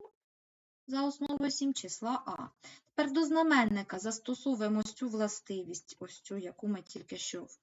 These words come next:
першому випадку використали. Оце все прибираємо. У нас буде одиниця, а в знаменнику буде А.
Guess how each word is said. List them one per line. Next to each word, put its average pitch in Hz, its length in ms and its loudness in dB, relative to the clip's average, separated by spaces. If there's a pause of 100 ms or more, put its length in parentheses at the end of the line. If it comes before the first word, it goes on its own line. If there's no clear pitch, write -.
(160)
першому 233 680 -2
випадку 320 460 -4
використали. 294 800 -2 (440)
Оце - 400 -4
все 247 240 -6
прибираємо. 233 840 0
У 226 40 -2
нас 247 180 2
буде 240 240 -2
одиниця, 240 680 -4
а 196 40 -2
в 190 60 -8
знаменнику 240 760 -2
буде 202 440 -8 (100)
А. 175 200 -8